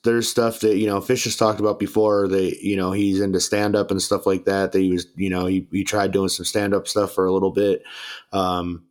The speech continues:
we, we can get into, Fish is also a rapper. He also, um,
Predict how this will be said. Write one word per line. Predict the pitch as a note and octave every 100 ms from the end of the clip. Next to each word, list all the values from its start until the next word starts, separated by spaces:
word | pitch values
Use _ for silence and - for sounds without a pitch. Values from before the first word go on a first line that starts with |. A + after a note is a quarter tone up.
| _ _ _ _ _ _ -
we, | A#2 A2+ - -
we | B2+
can | A#2 A2+
get | A2
into, | G#2+ G#2 G#2+ G#2+ F#2 B2+
Fish | E3+ D3+ D3
is | C#3+
also | D3+ D3+ A2+
a |
rapper. | G#2+ C3+ - C#2+
He | E2+ G#2+
also, | A2+ A2 A#2 G#2+ G2+ F#2+ - G2 - G#2
um, | G#2 G2+ F#2+ F#2 F2+